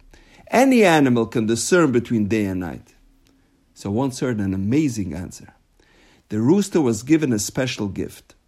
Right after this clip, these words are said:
The rooster can detect day while it's still night. Even before the sun comes up, the rooster is already aware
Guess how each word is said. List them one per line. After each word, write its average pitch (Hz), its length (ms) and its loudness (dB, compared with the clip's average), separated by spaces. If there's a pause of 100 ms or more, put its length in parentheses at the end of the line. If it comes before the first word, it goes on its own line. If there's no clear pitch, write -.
(340)
The 110 100 -2
rooster 202 440 4
can 160 260 0
detect 127 560 -2
day 120 400 2 (240)
while 143 640 4
it's 104 200 -8
still 107 240 -4
night. 90 440 -10 (840)
Even 220 420 2
before 190 420 4
the 185 140 2
sun 202 380 2
comes 185 320 -2
up, 147 340 0 (420)
the 104 100 -4
rooster 170 520 2
is 127 140 0
already 156 440 2
aware 123 520 0